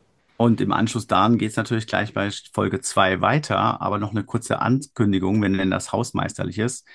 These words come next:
Wenn ihr uns auch mal live sehen wollt, wir sind natürlich dabei, wenn die Herr Next in Mannheim am einundzwanzigsten und zweiundzwanzigsten September die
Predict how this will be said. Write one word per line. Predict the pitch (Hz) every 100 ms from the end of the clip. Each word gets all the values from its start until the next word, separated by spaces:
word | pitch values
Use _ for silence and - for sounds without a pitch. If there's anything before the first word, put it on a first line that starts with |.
| - _
Wenn | 101 113 143
ihr | -
uns | 117 120
auch | 98 117
mal | 98
live | 98 120 -
sehen | 98 95 98
wollt, | 101 - 98
wir | 113
sind | 123
natürlich | 113 117 - 147 165
dabei, | 147 110 - 98 101
wenn | 98 95
die | 101
Herr | 98 101
Next | 107 101 -
in | 107 101
Mannheim | 98 113 101
am | 98 95
einundzwanzigsten | - 117 147 139 - 117 110 110 -
und | 98 92
zweiundzwanzigsten | - 98 107 - 101 95 - -
September | - - - 110 110 98
die | 95 98 95 92